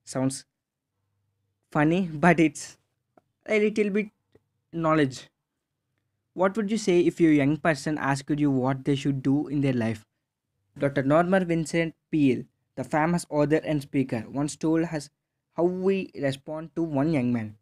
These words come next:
The conversation went something like this. "How can I get somewhere with my life?" "Where do you want to get?" "I don't know exactly, but definitely somewhere."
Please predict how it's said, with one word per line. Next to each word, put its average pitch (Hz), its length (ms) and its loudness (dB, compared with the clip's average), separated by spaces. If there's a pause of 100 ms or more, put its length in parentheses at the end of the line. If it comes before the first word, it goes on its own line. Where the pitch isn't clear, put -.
(140)
The 135 100 -4
conversation 160 680 0
went 160 160 -2
something 143 340 -2
like 123 220 -2
this. 110 200 -4 (640)
"How 190 140 0
can 226 180 0
I 220 60 0
get 190 240 0 (280)
somewhere 160 420 2 (120)
with 151 220 -4
my 135 180 4
life?" 131 300 0 (640)
"Where 160 180 6
do 160 120 6
you 170 120 8
want 151 260 2
to 151 100 -2
get?" 143 320 -2 (480)
"I 165 160 4
don't 226 160 4
know 254 140 4
exactly, 170 500 2
but 156 240 4
definitely 151 460 0
somewhere." 120 420 -4